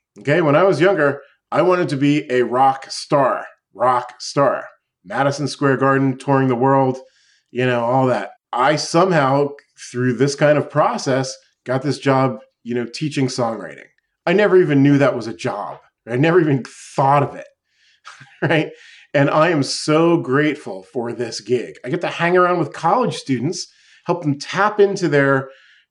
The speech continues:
truth, their creativity, and express it. Like, oh my God, right? That's the universe giving that to me. Didn't get to be a rock star, but I got to do this. And I,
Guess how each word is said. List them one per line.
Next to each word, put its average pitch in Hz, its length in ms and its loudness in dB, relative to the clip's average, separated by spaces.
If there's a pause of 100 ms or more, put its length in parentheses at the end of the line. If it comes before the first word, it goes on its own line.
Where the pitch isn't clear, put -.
(100)
truth, 175 540 2
their 135 140 -2
creativity, 160 840 2
and 165 140 0
express 226 560 -4
it. 101 140 -6 (520)
Like, 196 340 -2 (200)
oh 277 140 4
my 180 140 2
God, 214 600 0 (520)
right? 214 240 0
That's 185 200 0
the 185 100 2
universe 147 800 2 (420)
giving 160 680 2
that 131 560 0 (260)
to 143 120 2
me. 123 360 2 (160)
Didn't 196 180 2
get 220 180 2
to 202 60 -4
be 196 100 2
a 202 60 6
rock 196 300 4
star, 127 420 -2 (240)
but 113 100 -8
I 117 60 -6
got 127 240 -2
to 120 80 -10
do 117 160 -2
this. - 480 -10 (640)
And 110 520 -8
I, 120 300 -4